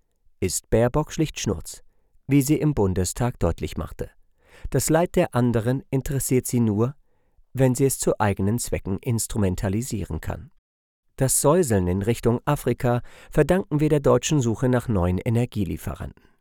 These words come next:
Grüner Wasserstoff soll es sein, und Afrika bietet sich als Hersteller an. Dort spricht man bereits von einem neuen Energieimperialismus.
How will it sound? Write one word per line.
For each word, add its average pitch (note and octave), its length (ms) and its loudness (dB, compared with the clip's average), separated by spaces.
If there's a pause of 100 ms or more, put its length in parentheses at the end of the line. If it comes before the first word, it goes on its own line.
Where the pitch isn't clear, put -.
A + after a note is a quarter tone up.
(360)
Grüner D#3+ 320 4
Wasserstoff C#3 520 2
soll C3 160 2
es B2+ 100 0
sein, C#3 260 0 (360)
und D3+ 260 2
Afrika B2 480 -2
bietet G2 380 -2
sich A#2 240 -2
als - 180 -4
Hersteller D#2 420 -2
an. - 200 -10 (680)
Dort C3 220 4
spricht - 300 -4
man D3 140 2
bereits C#3 280 0
von D3+ 140 -2
einem C#3 180 2
neuen A2+ 300 2
Energieimperialismus. G2 1500 -4